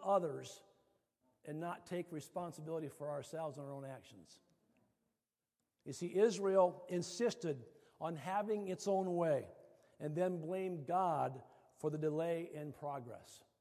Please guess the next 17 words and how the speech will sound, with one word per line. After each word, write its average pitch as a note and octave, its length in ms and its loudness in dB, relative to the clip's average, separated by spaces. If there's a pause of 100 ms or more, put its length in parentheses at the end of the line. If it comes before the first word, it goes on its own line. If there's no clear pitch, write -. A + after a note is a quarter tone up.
(760)
Rebellion E3+ 540 8
is D#3 100 -2
simply F#3+ 420 0
opposition G3 920 0
to G3+ 200 -2
or F3 200 0
defiance F#3 760 -4
of F3 180 0
authority, C3 500 -6 (840)
accepted F#3 520 0
moral E3+ 240 2
codes, E3+ 380 0
or C#3+ 100 -2
social D#3 460 0
conventions. C#3 840 -8 (440)
See, - 120 -8
God, F3+ 400 6